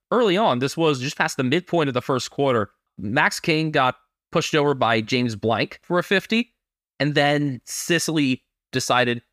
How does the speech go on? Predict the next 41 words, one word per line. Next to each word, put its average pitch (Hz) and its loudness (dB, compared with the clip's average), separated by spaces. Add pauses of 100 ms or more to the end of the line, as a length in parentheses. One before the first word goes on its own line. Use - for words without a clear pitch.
(240)
"Yeah, 208 2
I'm 160 2
the 170 0
captain. 160 -2 (180)
I'll 240 -8
push - -2
him 101 0
too." 113 -2 (300)
So 147 -2
that 165 2
was 180 0
where 151 0
that 123 0
fifty 123 -2
came 85 -4
in. 80 -8 (400)
But 135 -2
other 262 2
than 247 -2
that 180 0
and, 156 -2
and 151 -2
the 147 0
bump, 139 0 (260)
which 135 -2
was 127 -2
more 175 0
careless 175 -2
than 131 0
anything, 123 0
Sicily 165 -2 (180)
kept 202 0
his 214 0
head 185 0
about 135 2
him 127 2
and 117 0
had 127 0 (440)
the 131 -2
most 156 0
complete 151 -2